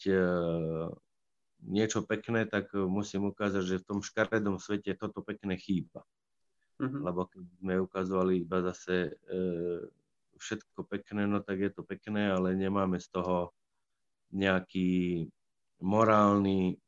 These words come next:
Speaker 1: výkričník, ani nemáme z toho nejaký, e, dôsledok. V
Speaker 2: Mhm.
Speaker 1: podstate my vidíme ten efekt toho, že by nám chýbalo svetlo,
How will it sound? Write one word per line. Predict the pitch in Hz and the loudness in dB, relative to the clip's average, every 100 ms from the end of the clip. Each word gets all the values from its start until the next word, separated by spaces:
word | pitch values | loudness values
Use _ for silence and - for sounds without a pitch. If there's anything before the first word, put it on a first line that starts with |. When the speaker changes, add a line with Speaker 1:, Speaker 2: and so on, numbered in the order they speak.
| _ - 92 90 90 85 | _ -14 -6 -4 -4 0
Speaker 1:
výkričník, | 101 104 110 110 - 101 101 90 | -2 0 -2 -4 -2 -2 -2 -2
ani | 95 95 | -2 -2
nemáme | 98 95 95 92 90 | 0 0 0 -2 -4
z | - | -6
toho | 92 90 90 | -4 -4 -4
nejaký, | 90 87 - 87 90 87 | -6 -6 -10 -12 -10 -10
e, | _ _ _ _ _ _ _ - 87 85 87 | _ _ _ _ _ _ _ -8 -4 -2 -2
dôsledok. | 87 101 101 - 73 - - _ _ _ _ _ _ | 4 4 4 2 -4 -4 -14 _ _ _ _ _ _
V | 135 | -4
Speaker 2:
Mhm. | 131 | -2
Speaker 1:
podstate | 139 151 92 92 | -2 -4 -4 -6
my | 104 | -4
vidíme | 104 95 95 95 92 - _ _ _ _ _ | -4 -2 0 0 -2 -6 _ _ _ _ _
ten | 110 | 2
efekt | 104 127 - 107 - | 4 4 4 0 -2
toho, | 107 104 113 120 - _ _ _ _ _ _ _ - | 0 2 4 0 -6 _ _ _ _ _ _ _ -8
že | 92 80 82 92 92 92 92 92 92 90 90 90 - - | -4 -4 -2 2 4 4 6 4 4 2 0 -4 -4 0
by | 110 | 4
nám | 107 | 2
chýbalo | - 120 123 113 92 | 2 4 6 6 4
svetlo, | - 101 101 - | 0 -2 -2 2